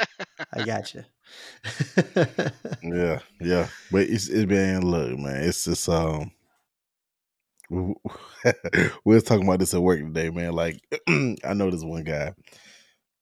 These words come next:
Speaker 3: He's like, "Yeah, man, you know, like, you know, so speaking of the gift cards, you know, we can, you know, save up our points and get gift cards." So he's like, "Hey,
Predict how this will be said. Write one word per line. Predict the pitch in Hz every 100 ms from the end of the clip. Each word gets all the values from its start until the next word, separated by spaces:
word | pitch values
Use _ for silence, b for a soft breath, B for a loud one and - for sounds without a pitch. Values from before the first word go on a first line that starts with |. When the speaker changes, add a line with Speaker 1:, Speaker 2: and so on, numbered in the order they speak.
| _ _
Speaker 3:
He's | - 98
like, | 90 110
"Yeah, | 107 95
man, | 92 98 98
you | 92
know, | 95 95
like, | 87 87
you |
know, | 82 85
so | - 73
speaking | 73 - 92
of | 80
the |
gift | 85 123
cards, | - 87 85
you | 82
know, |
we | 95
can, | - 90 82 85 B B B B B
you | 113
know, | 92 82 82
save | - 101 90 85
up | 87 85
our | 80
points | - 95 85 85
and | 82
get | 90 71
gift | 82 -
cards." | 90 80 90
So | -
he's | 92 95
like, | - -
"Hey, | 120 107 87